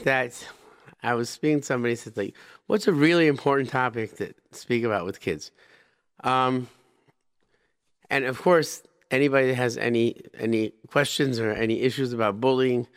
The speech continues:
call up. We'll talk about it. We'll bring it up, and we'll, uh, we'll, we'll, we're going to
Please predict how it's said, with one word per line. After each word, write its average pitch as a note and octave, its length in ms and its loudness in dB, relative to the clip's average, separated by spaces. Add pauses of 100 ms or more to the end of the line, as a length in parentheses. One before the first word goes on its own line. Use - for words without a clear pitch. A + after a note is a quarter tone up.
(840)
call C#3+ 240 2
up. D3+ 280 -2 (160)
We'll B2 220 -2
talk C3 240 2
about C#3+ 240 2
it. D#3 180 0 (420)
We'll A2 120 -2
bring A2+ 220 0
it A#2+ 100 4
up, C#3 260 0 (280)
and A#2+ 200 -4
we'll, A2 240 2
uh, G2+ 220 2 (380)
we'll, G#2+ 240 0
we'll, A2+ 260 -4
we're B2+ 180 4
going C#3+ 260 2
to B2+ 260 -2